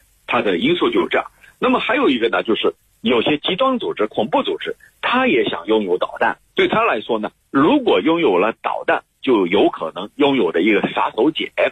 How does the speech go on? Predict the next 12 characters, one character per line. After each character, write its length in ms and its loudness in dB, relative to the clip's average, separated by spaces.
呃， 280 2
这 180 0
些 140 -2
年 200 -4
来， 220 -2
极 140 2
端 200 0
组 140 -4
织 220 -4
可 140 0
以 120 2
说 240 -2